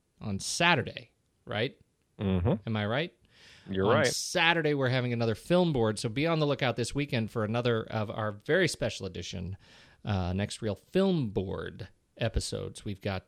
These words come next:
Speaker 1: uh, we're bringing the, the board together to take on, uh, Prisoners.
Speaker 2: Mm-hmm.
Speaker 1: Are you ready for Prisoners? Are you excited about Prisoners? This was, I
Speaker 2: It's
Speaker 1: think
Speaker 2: a
Speaker 1: you were the one who was excited about this one.
Speaker 2: Yes, it's a, a Thanksgiving film for the whole family.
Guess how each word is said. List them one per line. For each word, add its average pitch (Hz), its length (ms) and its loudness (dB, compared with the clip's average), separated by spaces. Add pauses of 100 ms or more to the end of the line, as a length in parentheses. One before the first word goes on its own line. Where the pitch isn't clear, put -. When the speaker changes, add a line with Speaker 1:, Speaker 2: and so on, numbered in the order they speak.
Speaker 1:
uh, 98 180 -4
we're 95 120 -6
bringing 123 500 0
the, 101 400 0
the 113 120 -2
board 120 360 0
together 110 340 2
to 98 80 -6
take 120 360 -4
on, 95 360 -2 (640)
uh, 90 300 -6 (140)
Prisoners. - 880 -2 (540)
Speaker 2:
Mm-hmm. 110 680 2 (840)
Speaker 1:
Are 107 80 -8
you 95 80 -4
ready 117 200 0
for 139 180 -8
Prisoners? 147 380 0
Are 104 40 0
you 98 80 -2
excited 123 380 -6
about 156 240 -8
Prisoners? 165 460 -10 (520)
This - 160 -14
was, 123 140 -2
I 143 40 6
Speaker 2:
It's 143 120 4
Speaker 1:
think 139 160 6
Speaker 2:
a 113 40 0
Speaker 1:
you 151 140 6
were 180 120 8
the 131 80 6
one 135 140 4
who 139 60 4
was 113 140 2
excited 147 320 -2
about - 180 -10
this - 160 -16
one. - 200 -20 (440)
Speaker 2:
Yes, 160 280 2
it's 110 160 2
a, 104 520 6
a 101 60 -18
Thanksgiving 127 580 2
film 117 400 4
for 101 300 6
the 95 80 0
whole 95 160 2
family. 76 400 -4